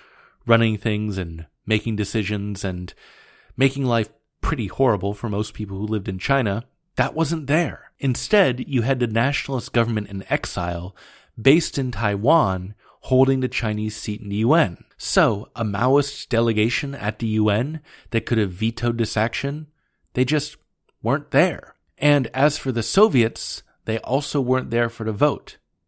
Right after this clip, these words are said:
and their reasons were related to China. Earlier, the Soviet delegation had introduced a resolution to the United Nations that would have given China's spot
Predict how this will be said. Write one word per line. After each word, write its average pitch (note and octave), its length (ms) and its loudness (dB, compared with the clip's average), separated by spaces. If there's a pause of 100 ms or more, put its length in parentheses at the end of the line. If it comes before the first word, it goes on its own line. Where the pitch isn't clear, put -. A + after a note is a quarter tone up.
and A2 440 -2
their B2+ 240 2
reasons B2 520 0
were A#2 100 0
related G#2+ 460 0
to - 60 -18
China. - 480 -4 (960)
Earlier, C#3 480 8
the A2+ 100 -2
Soviet B2 420 0
delegation A2+ 640 0
had A#2 240 -4
introduced C3+ 640 -4
a A#2 60 -2
resolution A2 800 0
to G3 180 0
the F3+ 80 0
United D#3 400 0
Nations A2+ 640 -4 (460)
that C3 220 0
would E3 220 6
have D3 260 -2
given C3+ 260 -2
China's F3 500 -2
spot - 480 -4